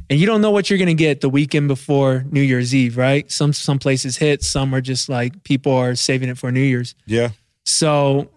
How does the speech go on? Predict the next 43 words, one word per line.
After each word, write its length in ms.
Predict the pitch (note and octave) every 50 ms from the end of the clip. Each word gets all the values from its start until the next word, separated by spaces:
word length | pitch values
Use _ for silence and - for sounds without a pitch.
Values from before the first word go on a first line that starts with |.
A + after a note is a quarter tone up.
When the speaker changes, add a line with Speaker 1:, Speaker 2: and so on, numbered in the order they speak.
| _
Speaker 1:
so 640 | - - - - D#3 C#3+ C#3 C3+ C3 C3 C3 C3+ C#3
it 60 | -
was 120 | C3+ C#3 C3+
kinda 220 | - E3+ D3 C#3+
quiet 300 | - - E3+ F3 F3+ E3+ D#3+
when 120 | D#3 D3
I 60 | C#3+
walked 320 | C#3+ C#3+ C#3+ C#3+ C#3 - -
in, 240 | D3 D3 D3 D3 - _ _ _ _ _ _ _
and 260 | - C3+ C3 B2+ C3 B2
Tony 300 | - D#3+ D#3+ E3 D#3+ D#3
was 220 | D3 C#3+ C3+ C3+
like, 200 | C3+ B2+ B2+ -
"Man, 280 | - D3 D3+ D#3 D3+ C#3+
I, 140 | C3+ C#3 C3+ _ _ _ _ -
like, 220 | - B2 A#2+ - _ _ _ _ _ _ _ _ _ _ _ _ _ -
I'm 100 | C3 -
just 200 | C3+ D3 D3+ - -
gonna 160 | D#3 D3+ D3+
keep 260 | C#3+ - - D3 C#3 C3
doing 280 | D3+ D3 C#3+ C#3 C#3
this. 340 | C#3+ D#3+ F3+ F3+ E3+ - -
Like, 180 | D3 C3 C3+ -
I'm 140 | C#3 C#3 D3+
not 180 | D#3 C#3+ C3+ -
sure 180 | - - E3
because 400 | D3+ D3 C3+ - D#3 C#3 C3 C#3 - -
I 100 | B2+ C3+
don't 100 | C#3+ C#3+
wanna 160 | C#3+ C#3 C3+
lose." 260 | C3+ D3 E3 F#3 E3+
I'm 140 | F#3 E3+ D#3+
like, 160 | D3+ C#3 C3
"Bro, 180 | C3+ D#3 D3 C#3+
just 180 | C#3 C3 - -
keep 160 | - D3+ C#3+
doing 160 | C3+ C#3+ C3+ C3
what 100 | B2 -
you're 80 | C3 C3
doing. 280 | D#3 F3 E3+ D#3 C#3+
It'll 120 | C#3+ C#3 C3+
be 120 | C3 B2 A2+
fine." 380 | - - D3+ D#3 D#3 C#3+ C3+